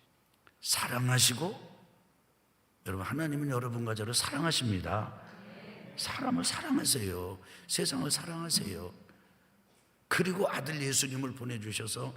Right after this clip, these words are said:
예수님이 십자가 지심으로 그 죄를 씻어주셨어요. 그 예수님을 그리스도로, 메시아로, 주님으로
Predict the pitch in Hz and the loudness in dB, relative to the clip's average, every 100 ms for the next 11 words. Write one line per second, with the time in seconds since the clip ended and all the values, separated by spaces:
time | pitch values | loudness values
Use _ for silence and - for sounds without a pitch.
0 | - - - - 101 117 113 113 117 113 | -14 -20 -20 -8 0 2 2 2 2 4
1 | - 120 - 107 101 98 - 104 101 104 | 4 2 -2 -4 -4 -2 -2 -4 -8 -12
2 | - - - 170 - 139 147 - 214 190 | -14 -6 -2 0 0 0 6 10 10 10
3 | 190 165 165 156 160 - - - - - | 6 -2 -2 -4 -6 -12 -20 -20 -20 -20
4 | - - - - - - _ _ _ _ | -20 -20 -20 -20 -20 -20 _ _ _ _
5 | _ _ - - _ _ - - _ _ | _ _ -20 -20 _ _ -20 -20 _ _
6 | - 175 214 185 165 202 - 185 170 175 | 2 6 8 8 10 12 12 10 6 2
7 | 180 - - 180 190 - 160 131 95 135 | 0 -2 2 4 6 4 2 -2 2 4
8 | 170 180 147 135 113 - - 160 196 196 | 6 6 4 0 -2 4 6 8 6 6
9 | 190 - - | 4 2 -4